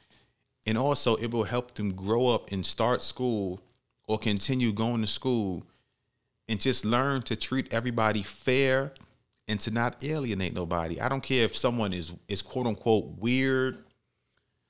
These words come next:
you know, but everybody should be accepted. Gay, straight, trans. Again, this is my opinion. It's a lot of homophobic folks out here, but I'm not gonna be black, and, like, knowing how I felt growing up,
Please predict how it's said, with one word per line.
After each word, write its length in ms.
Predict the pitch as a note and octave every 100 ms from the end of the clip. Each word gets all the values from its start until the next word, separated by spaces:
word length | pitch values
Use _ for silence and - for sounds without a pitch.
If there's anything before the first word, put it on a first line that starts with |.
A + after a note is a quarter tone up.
| _
you 100 | C#3+
know, 200 | D3 A#2+
but 300 | G#2+ G2+ - -
everybody 840 | F3 G3 E3 C3 C3 A#2 G#2+ A2 - _
should 180 | - A2
be 140 | G#2+
accepted. 680 | G2+ - - G2 - F2 F#2
Gay, 300 | A2 A#2+ A#2+
straight, 580 | A#2 - A2+ A2+ A#2 -
trans. 540 | - A#2 A2+ A2 G#2
Again, 340 | A2 G2+ A2 G2+
this 220 | G2+ -
is 100 | F#2
my 220 | F#2+ F2
opinion. 480 | D#2+ D#2+ C#2+ C#2 - _ _ _ _ _ _ _ _ _ _ _ _ _ _ _ _ _ _ _ _ _ _ _ _ -
It's 120 | -
a 60 |
lot 160 | C3 C3+
of 60 | A2
homophobic 600 | C3 B2 - A#2+ A2 -
folks 320 | A2+ G#2+ -
out 160 | G#2
here, 280 | G#2 G#2 G2
but 280 | G#2 F2+ - _ _ _ _ _ _ -
I'm 140 | A#2+
not 140 | D3 D3
gonna 160 | B2
be 100 | G#2+
black, 480 | F#2 G2+ G#2 G2 -
and, 160 | G#2 G2
like, 160 | F2+
knowing 320 | F2 A2 A#2+ F#2+
how 220 | A2 A2+
I 100 | A2+
felt 340 | - A#2 F#2+
growing 300 | G#2+ G#2+ G#2
up, 260 | A2 G2